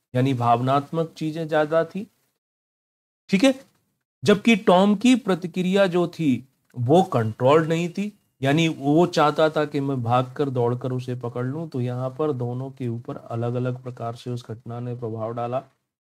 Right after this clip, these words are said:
व्यक्तित्व के हिसाब से आपने लिख दिया। दूसरा, स्थिति के प्रभाव पर भी जा सकते हैं कि व्यक्ति की स्थिति पर भी उनके व्यवहार में अंतर हो सकता है। जैसे यहाँ टॉम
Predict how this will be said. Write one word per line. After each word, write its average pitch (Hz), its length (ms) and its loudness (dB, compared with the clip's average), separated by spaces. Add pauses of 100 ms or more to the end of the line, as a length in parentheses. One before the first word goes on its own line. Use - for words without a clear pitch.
(120)
व्यक्तित्व 113 500 -8
के 123 120 -6
हिसाब 117 300 -4
से - 160 -12
आपने 117 300 -8
लिख 113 140 -10
दिया। 120 340 -12 (760)
दूसरा, 214 600 6 (160)
स्थिति 123 500 -4
के 156 140 -2
प्रभाव 151 380 -6
पर 156 180 -8
भी 156 140 -8
जा 156 160 -10
सकते 156 340 -18
हैं 208 80 -14 (1300)
कि 190 60 4
व्यक्ति 185 480 4
की 226 260 2
स्थिति 202 400 -2
पर 175 240 2
भी 180 160 -4
उनके 165 340 -6
व्यवहार 135 420 -4
में 143 120 -10
अंतर 113 280 -12
हो 110 100 -14
सकता 101 360 -18
है। 107 100 -12
जैसे 120 280 -4
यहाँ 127 320 0
टॉम 185 500 -2